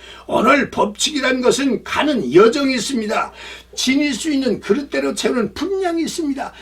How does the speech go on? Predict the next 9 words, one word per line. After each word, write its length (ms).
믿음은 480
바라는 340
것들이 280
실상이란 760
무조건 480
함께 760
쏟아주는 540
거 60
아닙니다. 560